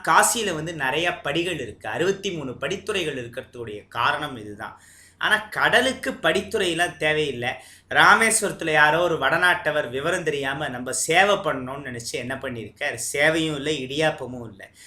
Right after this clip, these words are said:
கடலுக்கு போய் படித்துறையை கட்டி வச்சுட்டார். அது என்ன ஆறுது, எல்லார் விடுற ட்ரெஸ்ஸும் அழுக்கும் அப்படியே படியில வந்து மோதி மோதி, ராமேஸ்வரம் முன்ன இருந்த அழகே இல்லை, இன்னைக்கு ஒரு மாறி இருக்கு பார்க்கறதுக்கே. யாருக்கு இதுல வந்து செல்வாக்கு இருக்கோ, இன்ஃப்ளூயன்ஸ் இருக்கோ, அவங்க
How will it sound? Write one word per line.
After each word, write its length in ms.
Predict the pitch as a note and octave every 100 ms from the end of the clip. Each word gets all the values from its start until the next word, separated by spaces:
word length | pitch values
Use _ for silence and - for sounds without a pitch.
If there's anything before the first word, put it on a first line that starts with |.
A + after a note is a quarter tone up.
| - -
கடலுக்கு 480 | D#3 F#3+ A#3+ C4 -
போய் 200 | F#3 G3+
படித்துறையை 540 | F3 D3 E3 F#3+ D3+ A#2
கட்டி 300 | G#2+ - G#2+
வச்சுட்டார். 440 | G2 - G#2+ G2
அது 200 | A#2+ C#3
என்ன 200 | D3 D3+ G3
ஆறுது, 360 | F3+ C3+ B2 B2+ - - - -
எல்லார் 560 | C3+ D3 E3+ E3 D#3 C3+
விடுற 320 | C#3+ E3 F#3 -
ட்ரெஸ்ஸும் 580 | C#3 C3+ - E3 D#3
அழுக்கும் 640 | C3 B2 D3+ D#3 - D#3+ D3
அப்படியே 360 | A#2 C3+ D3+ D#3
படியில 440 | - C3 D3+ D#3+ C#3
வந்து 240 | B2+ C3+ B2
மோதி 320 | A#2 C#3+ D3+ B2
மோதி, 380 | A#2 A#2 A#2+ A#2 A#2+
ராமேஸ்வரம் 680 | C3 E3 F3 - D3 D3
முன்ன 220 | C3 C#3 C#3+
இருந்த 260 | C#3+ D#3 C3+
அழகே 420 | A#2 B2+ C3+ C3+
இல்லை, 240 | A2+ A2 A2 _ _
இன்னைக்கு 280 | C3+ C3+ C3
ஒரு 160 | A#2+
மாறி 340 | A#2 C3+ E3+ F3
இருக்கு 280 | - - A#2
பார்க்கறதுக்கே. 640 | A#2+ A#2+ C3 - A#2 A#2+ A2+ _ _ - - _
யாருக்கு 460 | C3 D3+ G3+ G#3 G3
இதுல 160 | E3+ D3+
வந்து 180 | D3 D#3+
செல்வாக்கு 560 | - D3 D#3 F#3+ F#3+ D#3
இருக்கோ, 240 | - D#3
இன்ஃப்ளூயன்ஸ் 520 | D3+ C3+ F3 F3 E3
இருக்கோ, 260 | C#3 B2+ C#3
அவங்க 200 | C#3+ C3